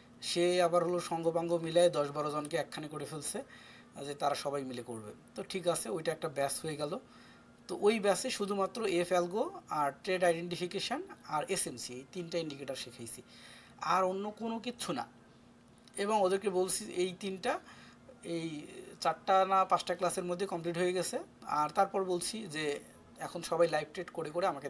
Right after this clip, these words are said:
দেখাও। তো ওরা প্রতিদিন লাইভ ট্রেড করতো, নিজে নিজে ট্রেড করে করে সেগুলো আমাকে পাঠাইতো, ট্রেড রেকর্ড, ট্রেডগুলোকে ভিডিও করে করে পাঠাইতো। এই তো দুই তিন দিন এমন করতে করতে সবাই স্ক্যালপিং শিখে গেল, ব্যাচ শেষ, এবং ওরা প্রত্যেকে আর্নিং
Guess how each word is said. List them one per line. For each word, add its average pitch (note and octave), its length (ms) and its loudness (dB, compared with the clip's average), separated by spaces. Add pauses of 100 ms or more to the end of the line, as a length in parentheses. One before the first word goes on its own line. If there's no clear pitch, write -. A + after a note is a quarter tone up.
দেখাও। - 220 -12 (760)
তো - 60 -2 (120)
ওরা F3+ 140 12 (160)
প্রতিদিন F#3 340 -4 (160)
লাইভ D#3+ 200 6
ট্রেড E3+ 240 -2
করতো, E3+ 200 -2 (120)
নিজে D#3+ 220 -4
নিজে F#3 200 -4
ট্রেড E3 240 -4
করে E3 220 -2
করে F#3 140 0 (460)
সেগুলো D#3 300 0
আমাকে C#3+ 260 -6
পাঠাইতো, - 360 -4 (240)
ট্রেড D3 260 -6
রেকর্ড, C#3+ 240 -8 (120)
ট্রেডগুলোকে D#3 520 0 (180)
ভিডিও C#3+ 240 -6
করে C3+ 160 -6
করে C#3 180 -8
পাঠাইতো। A#2+ 280 -6 (140)
এই A#3+ 100 -6
তো C4 40 -4 (100)
দুই G3 160 -2
তিন A3 160 -4
দিন A3 100 -2
এমন G#3 260 0
করতে G3+ 240 -4
করতে G#3 140 -6 (120)
সবাই F3 180 6 (100)
স্ক্যালপিং F3 300 -4 (100)
শিখে F3+ 240 -4
গেল, G3 100 0 (400)
ব্যাচ C#3+ 140 -6 (100)
শেষ, G#2+ 180 -10 (540)
এবং G#3 180 2
ওরা F3+ 180 10
প্রত্যেকে D#3 420 -6
আর্নিং A2 160 -6